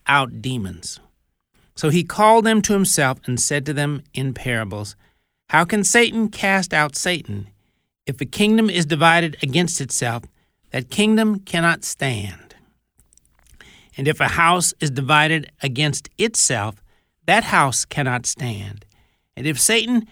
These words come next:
has risen up against himself and is divided, he cannot stand, but has an end. No one can enter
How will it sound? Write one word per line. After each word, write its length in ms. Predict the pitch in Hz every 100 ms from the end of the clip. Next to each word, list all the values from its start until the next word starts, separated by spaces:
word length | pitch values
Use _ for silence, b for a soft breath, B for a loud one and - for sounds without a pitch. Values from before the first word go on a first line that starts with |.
| b -
has 260 | 156 139
risen 280 | 214 226 220
up 220 | 214 202 -
against 400 | 135 151 165 -
himself 580 | 175 165 143 110 104 - _ _ _ _
and 220 | 123 117 - -
is 300 | 160 180 175
divided, 640 | 185 135 120 101 98 101 - _ _ _ _
he 380 | - 185 190 190
cannot 360 | - 160 160
stand, 640 | - 151 110 95 95 95 _ _ _ _ _ -
but 140 | 135
has 420 | 135 165 160 160 -
an 140 | 139
end. 480 | 143 147 95 92 - - _ _ _ _ _ _ b b b -
No 220 | 143 175
one 180 | 208 208
can 220 | 220 190
enter 340 | 190 196 185